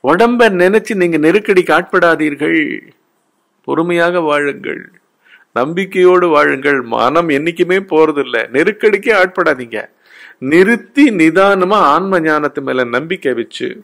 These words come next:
ஆன்ம ஞானம்னா என்ன? உள்கடந்த நிலை. அந்த நிலை மேல நம்பிக்கை வச்சு, இங்க ஏதோ உடம்புக்கு வந்துடுச்சா, ஒரு சுகர் இருக்கா, அதை மதியுங்க. இந்த ஊடகம் வந்து இப்படி வந்து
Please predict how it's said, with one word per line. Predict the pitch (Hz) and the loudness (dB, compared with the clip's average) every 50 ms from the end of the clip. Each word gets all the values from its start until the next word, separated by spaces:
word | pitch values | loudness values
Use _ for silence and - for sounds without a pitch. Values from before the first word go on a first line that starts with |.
| _ _ | _ _
ஆன்ம | 143 170 226 254 262 | -4 -4 -4 -4 -4
ஞானம்னா | 247 247 226 226 226 226 240 | -4 -4 -6 -6 -6 -6 -6
என்ன? | 233 233 254 269 277 - _ _ _ _ _ - - - _ _ _ _ - | -6 -6 -6 -8 -10 -12 _ _ _ _ _ -20 -20 -20 _ _ _ _ -4
உள்கடந்த | 135 156 151 - 139 127 127 131 156 - 151 | -4 -2 -2 -2 -2 -2 -2 -4 -6 -8 -10
நிலை. | 117 - - - - - _ _ _ _ _ _ _ _ _ _ _ | -10 -10 -10 -12 -14 -16 _ _ _ _ _ _ _ _ _ _ _
அந்த | - 117 127 135 123 | -12 -10 -8 -6 -6
நிலை | 120 120 123 160 185 190 | -4 -4 -2 -2 -2 -2
மேல | 180 156 131 120 113 | -2 -2 -4 -4 -4
நம்பிக்கை | 110 117 135 156 175 170 139 113 | -4 -4 -2 -2 -2 -2 0 -2
வச்சு, | 107 101 - - - 131 165 202 - _ _ _ _ _ _ _ _ _ _ _ - - - _ _ | -2 -2 -4 -6 -6 -6 -6 -8 -12 _ _ _ _ _ _ _ _ _ _ _ -20 -20 -20 _ _
இங்க | - 104 110 | -6 -2 0
ஏதோ | 107 110 123 165 175 | 2 4 4 4 4
உடம்புக்கு | 165 156 156 170 160 151 - 131 123 | 4 4 2 0 -2 -2 -2 -2 -2
வந்துடுச்சா, | 135 143 127 127 - - 110 104 104 104 95 - - _ _ _ _ _ _ _ _ _ _ _ _ _ _ | -2 -4 -6 -6 -6 -4 -2 -2 0 -2 -4 -6 -10 _ _ _ _ _ _ _ _ _ _ _ _ _ _
ஒரு | - - - | -18 -6 -2
சுகர் | 127 127 131 156 143 127 | 0 0 2 0 0 -2
இருக்கா, | 110 110 98 - - 104 101 98 95 85 - _ _ _ _ _ _ | -4 -6 -8 -8 -8 -6 -4 -4 -6 -6 -10 _ _ _ _ _ _
அதை | - 101 101 104 | -14 -12 -10 -6
மதியுங்க. | 104 107 117 139 147 139 123 104 98 95 - - _ _ _ _ _ _ _ _ _ _ _ _ _ | -6 -6 -4 -4 -4 -4 -6 -8 -10 -12 -14 -14 _ _ _ _ _ _ _ _ _ _ _ _ _
இந்த | - 110 107 | -6 -4 -2
ஊடகம் | 104 123 147 156 170 151 135 120 | 0 2 2 2 2 0 0 -2
வந்து | 117 110 107 104 123 143 180 - _ _ _ _ _ _ _ _ _ _ _ _ _ _ _ _ _ _ | -4 -6 -6 -4 -4 -6 -6 -8 _ _ _ _ _ _ _ _ _ _ _ _ _ _ _ _ _ _
இப்படி | - 113 - _ _ - 233 220 214 | -14 -14 -14 _ _ -2 0 2 2
வந்து | 180 165 165 160 170 156 127 110 - - | 2 0 0 0 0 0 0 -2 -6 -10